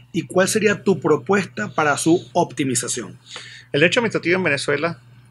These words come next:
Speaker 2: existe, se ejecuta. Primero, lo tenemos en las normas. Segundo, vemos cómo en cierta, ciertas administraciones, quizás no es lo común, no es lo general, pero ciertas administraciones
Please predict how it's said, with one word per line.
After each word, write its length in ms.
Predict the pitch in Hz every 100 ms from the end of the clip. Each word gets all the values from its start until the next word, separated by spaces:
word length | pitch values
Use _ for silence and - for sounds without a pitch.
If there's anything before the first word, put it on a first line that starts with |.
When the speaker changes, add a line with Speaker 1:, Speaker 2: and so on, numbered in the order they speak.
| _
Speaker 2:
existe, 580 | - - 135 - - - - _ _ _ _
se 140 | - -
ejecuta. 400 | - 156 - - -
Primero, 400 | 131 196 254 -
lo 100 | 131
tenemos 220 | 123 127
en 60 | 135
las 100 | 107
normas. 320 | 131 98 90 - - - - -
Segundo, 520 | - 147 196 240 185
vemos 320 | 156 160 233
cómo 240 | 208 180 233
en 80 |
cierta, 420 | 180 135 120 190 -
ciertas 260 | - 127 160
administraciones, 800 | 175 151 127 - 143 131 139 175 - - - - _
quizás 320 | - 123 117 123
no 240 | 147 151
es 180 | 147 143
lo 180 | 139 139
común, 520 | 147 151 139 139 135
no 120 | 110
es 40 | 104
lo 80 |
general, 240 | 131 147 165
pero 120 | 156
ciertas 280 | - 117 -
administraciones 520 | 165 160 156 151 165